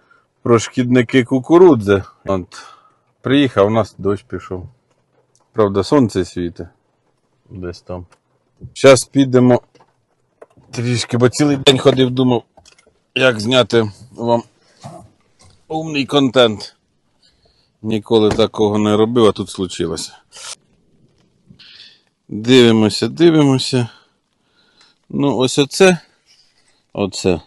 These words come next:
Схоже таке даже, да, на кліща. Оце кліщ. Е, до речі,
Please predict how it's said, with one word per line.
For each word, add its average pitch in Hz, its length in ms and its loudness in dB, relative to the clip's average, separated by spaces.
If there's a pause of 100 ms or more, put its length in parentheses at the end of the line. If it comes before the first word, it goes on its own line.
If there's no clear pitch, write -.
(720)
Схоже 160 480 4
таке 131 340 -2
даже, 113 400 0
да, 101 320 0
на 127 180 -2
кліща. 98 600 -4 (840)
Оце 120 340 0
кліщ. - 800 -8 (3000)
Е, 107 340 4
до 104 220 4
речі, 113 500 2